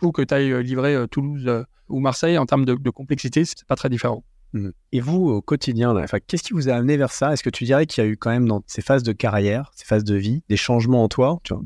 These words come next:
Speaker 2: est-ce que, euh, à l'époque, quand tu étais restaurateur à Soho, t'avais déjà cette conscience du gaspillage alimentaire, euh, ton cofondateur, il était chez Uber.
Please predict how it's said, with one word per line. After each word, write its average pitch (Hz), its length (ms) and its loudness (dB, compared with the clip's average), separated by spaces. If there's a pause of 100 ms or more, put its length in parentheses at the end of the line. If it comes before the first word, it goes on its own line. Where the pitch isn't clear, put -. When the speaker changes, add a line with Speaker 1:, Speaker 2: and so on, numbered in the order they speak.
(100)
Speaker 2:
est-ce - 120 -6
que, - 140 0
euh, 90 420 4
à - 80 -2
l'époque, 104 560 0
quand - 120 -12
tu - 120 -8
étais 92 140 0
restaurateur 90 500 0
à 87 80 0
Soho, 135 460 0 (420)
t'avais 104 220 2
déjà 120 240 2
cette - 180 -4
conscience 113 640 -2 (140)
du 117 80 -4
gaspillage 104 360 2
alimentaire, 104 580 2
euh, 98 460 2 (120)
ton 95 100 -2
cofondateur, 104 640 0
il 98 60 0
était 87 160 -6
chez - 160 -4
Uber. 104 300 0